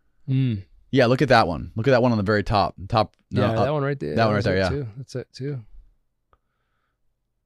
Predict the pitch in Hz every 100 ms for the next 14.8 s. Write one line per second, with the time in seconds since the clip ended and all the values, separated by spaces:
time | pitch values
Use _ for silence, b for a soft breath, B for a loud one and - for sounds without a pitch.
0 | _ _ _ _ - 139 123 113 101 -
1 | 110 101 87 - _ _ _ _ _ _
2 | _ - 120 147 123 120 135 113 92 92
3 | - 98 90 - 101 78 55 - - _
4 | _ _ _ _ _ _ _ _ _ _
5 | _ _ _ _ _ _ _ _ _ _
6 | _ - 123 120 107 110 127 127 117 131
7 | 127 - 120 120 135 139 117 - _ -
8 | 127 117 123 120 117 107 - _ _ 123
9 | 113 101 - 151 120 120 113 - 110 -
10 | - 120 95 - 127 120 107 101 - _
11 | _ - 92 85 117 117 120 113 104 -
12 | - 117 110 - 92 113 110 113 - 110
13 | 101 - - 113 107 110 101 101 110 101
14 | 98 101 92 95 101 104 101